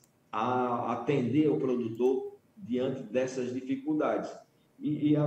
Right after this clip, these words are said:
os bancos, ele, eles, eles agem de a-, de acordo com as normatizações,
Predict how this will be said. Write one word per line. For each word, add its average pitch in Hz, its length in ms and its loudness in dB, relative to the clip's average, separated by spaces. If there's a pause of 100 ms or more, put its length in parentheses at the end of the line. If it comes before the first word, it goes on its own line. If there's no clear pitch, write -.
os 151 420 2
bancos, 175 640 0
ele, 156 400 2
eles, 151 500 0
eles 143 300 -4
agem 175 380 -6
de 170 100 0
a-, 139 240 -4
de 143 140 -4
acordo 175 440 0
com 175 80 -2
as 160 300 -2
normatizações, 156 1300 -2